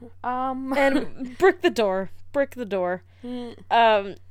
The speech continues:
Speaker 2: so he tried knocking seven or eight more times, but nobody answered or unlocked the door. So he became very frustrated, and he shouted, "Put the phone back on the hook," through the door,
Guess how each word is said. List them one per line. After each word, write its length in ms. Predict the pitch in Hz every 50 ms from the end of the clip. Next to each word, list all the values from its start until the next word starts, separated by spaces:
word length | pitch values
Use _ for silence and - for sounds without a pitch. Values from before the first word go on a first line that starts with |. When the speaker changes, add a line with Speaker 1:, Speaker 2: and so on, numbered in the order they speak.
| - - - -
Speaker 2:
so 160 | 220 - 302
he 100 | 277 320
tried 280 | - - 370 381 427 392
knocking 340 | 349 330 320 - 302 247 220
seven 340 | - - 285 269 262 285
or 80 | 277 269
eight 120 | 254 226
more 160 | 214 214 202 190
times, 340 | - 233 214 196 190 180
but 100 | 180 196
nobody 380 | - 208 240 262 262 294 294 262
answered 300 | 240 226 220 - 220 196
or 80 | 208 -
unlocked 420 | - 190 190 185 180 196 180 -
the 60 | 185
door. 440 | 170 - 269 254 240 208 202 196 - - - - - - - - -
So 180 | - - 254 277
he 140 | 247 320
became 400 | 254 277 269 - - 262 247 240
very 300 | 214 208 320 415 453 311
frustrated, 760 | 220 - - 190 151 - - - 185 160 165 175 170 175 190 - - - - - - -
and 140 | - 202 214
he 120 | 226 226
shouted, 440 | 202 - - 247 226 196 185 170 -
"Put 160 | - 415 427
the 80 | - 311
phone 320 | - - 339 320 285 269
back 220 | 269 269 254 254 277
on 100 | 262 247
the 100 | 214 202
hook," 300 | 190 233 262 196 - - -
through 160 | - 226 208
the 80 | 180 185
door, 420 | 170 190 170 170 170 165 185 -